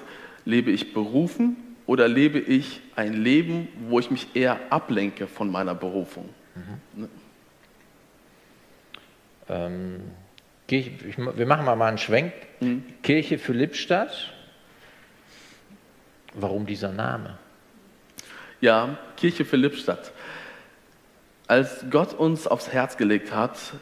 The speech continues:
Speaker 1: eine weitere Kirche in Lippstadt zu gründen, haben wir überlegt, was ist denn Kirche? Und Kirche ist ja kein Selbstzweck.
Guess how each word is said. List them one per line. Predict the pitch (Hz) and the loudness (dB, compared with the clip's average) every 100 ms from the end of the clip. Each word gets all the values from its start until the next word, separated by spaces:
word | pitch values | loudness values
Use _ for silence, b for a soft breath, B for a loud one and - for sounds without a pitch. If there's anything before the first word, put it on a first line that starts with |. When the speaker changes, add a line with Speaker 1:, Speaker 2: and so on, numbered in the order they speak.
| - | -8
Speaker 1:
eine | - 113 107 | -2 0 2
weitere | 127 151 123 | 2 0 -4
Kirche | 107 - 107 110 | -4 -2 -2 0
in | 101 | 0
Lippstadt | 107 - 107 | -2 -4 -8
zu | 110 | -4
gründen, | 113 117 117 139 131 | -2 0 0 -2 -4
haben | 117 113 | -6 2
wir | 117 | 2
überlegt, | 110 107 113 120 - - - - _ _ _ - | 4 2 2 -2 -10 -16 -20 -20 _ _ _ -14
was | 107 117 127 - - | -4 2 2 0 -4
ist | 131 - | -4 0
denn | 120 113 | 0 0
Kirche? | - 120 101 - - - - - - | 0 0 0 -4 -10 -12 -18 -20 -8
Und | 110 107 - | -6 -6 -2
Kirche | 147 165 - 160 156 B B B B B - _ - - - _ | 2 2 4 4 4 B B B B B -20 _ -20 -20 -20 _
ist | 131 123 | -2 2
ja | 117 | 2
kein | - 104 101 | 2 -2 2
Selbstzweck. | 95 98 - - 90 - | 0 0 -6 -10 -10 -10